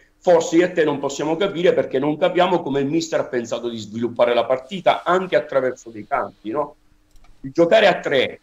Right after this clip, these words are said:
con Kragel non è possibile. Kragel in Serie A, in squadre come Frosinone e Crotone, non ha giocato.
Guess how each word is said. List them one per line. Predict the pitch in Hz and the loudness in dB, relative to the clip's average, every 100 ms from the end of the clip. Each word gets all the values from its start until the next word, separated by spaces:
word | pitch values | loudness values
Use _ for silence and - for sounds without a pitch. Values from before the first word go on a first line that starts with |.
| _ | _
con | - 143 135 | -2 -2 0
Kragel | 143 127 95 95 98 - _ | 4 4 4 0 -6 -8 _
non | 156 175 | -4 -2
è | 180 | -2
possibile. | 180 170 202 151 113 143 | -2 -4 -4 -4 -2 -2
Kragel | - 196 139 117 110 - - - | 2 4 4 2 0 -4 -16 -18
in | 127 151 | -2 0
Serie | 151 190 165 | 2 2 6
A, | 143 101 - - - | 6 4 -2 -14 -6
in | 131 | -6
squadre | - 196 165 135 | 0 2 4 2
come | 131 131 | 0 0
Frosinone | 147 151 170 190 135 | -2 -4 0 2 0
e | |
Crotone, | - 131 143 120 104 | -2 -4 -2 -2 0
non | 113 160 | 0 0
ha | 165 | -2
giocato. | 165 160 156 98 - - - | 0 2 4 4 0 -14 -20